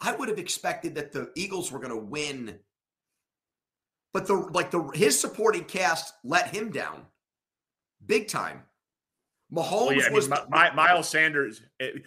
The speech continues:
Speaker 2: honestly, man, the, I, I think both quarterbacks played A games. Like, I, to be honest with you, I think, I think,
Speaker 1: Yeah.
Speaker 2: like, like, if you made me pick who was better, I,
Speaker 1: It's,
Speaker 2: I, I,
Speaker 1: it's,
Speaker 2: I
Speaker 1: it's, it's,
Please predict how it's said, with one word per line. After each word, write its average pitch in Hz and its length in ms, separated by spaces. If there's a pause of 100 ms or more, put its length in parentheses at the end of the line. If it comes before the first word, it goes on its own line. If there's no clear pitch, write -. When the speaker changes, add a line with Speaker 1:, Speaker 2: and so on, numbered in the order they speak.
Speaker 2:
honestly, 277 400
man, 202 340 (180)
the, 175 300 (600)
I, 170 160
I 190 100
think 302 320
both 180 320
quarterbacks 147 580
played 139 380
A 117 240
games. - 680 (720)
Like, 131 120
I, 143 140
to 143 260
be 151 120
honest 135 240
with - 160
you, - 140 (220)
I 143 60
think, 185 180
I 156 80
think, - 140
Speaker 1:
Yeah. - 220
Speaker 2:
like, 151 160 (180)
like, 147 140
if 139 100
you 156 100
made 170 320
me 165 300 (300)
pick 175 240
who 180 160
was 147 240
better, 143 580
I, 117 140
Speaker 1:
It's, 135 340
Speaker 2:
I, 131 100
I, - 80 (140)
Speaker 1:
it's, 139 220
Speaker 2:
I 202 80
Speaker 1:
it's, - 120
it's, 190 240